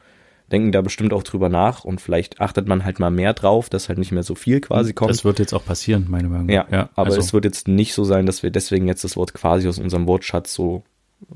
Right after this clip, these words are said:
Speaker 1: rausstreichen.
Speaker 2: Ja, genau,
Speaker 1: Mhm.
Speaker 2: so denke ich auch.
Speaker 1: Ja. Ähm, wir haben übrigens, das haben wir die letzten Folgen übersprungen, auch eine Nachricht bekommen über Podigy, ähm, zu unserer Folge, ähm,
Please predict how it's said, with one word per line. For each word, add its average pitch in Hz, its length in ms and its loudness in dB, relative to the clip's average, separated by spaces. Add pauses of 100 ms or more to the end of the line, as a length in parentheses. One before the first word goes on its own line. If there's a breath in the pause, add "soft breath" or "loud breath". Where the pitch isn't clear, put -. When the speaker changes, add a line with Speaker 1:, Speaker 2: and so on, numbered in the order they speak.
(140)
Speaker 1:
rausstreichen. 87 640 0 (560)
Speaker 2:
Ja, 98 220 0 (280)
genau, 117 240 4
Speaker 1:
Mhm. 92 60 2
Speaker 2:
so 98 100 -2
denke 101 220 0
ich 110 100 -4
auch. 95 160 -2 (160)
Speaker 1:
Ja. 95 220 -4 (440 loud breath)
Ähm, 110 300 4
wir 107 140 0
haben 131 100 2
übrigens, 123 680 -2
das - 200 -4
haben 107 140 2
wir 101 60 0
die 101 100 0
letzten 101 360 2
Folgen 101 400 2
übersprungen, 107 560 -2
auch 98 200 -2
eine 92 220 -2
Nachricht 92 440 0
bekommen 117 360 0 (200)
über 92 240 2
Podigy, 95 560 0 (460 loud breath)
ähm, 95 180 4
zu 92 140 -2
unserer 101 340 2
Folge, 107 640 4
ähm, 95 680 -2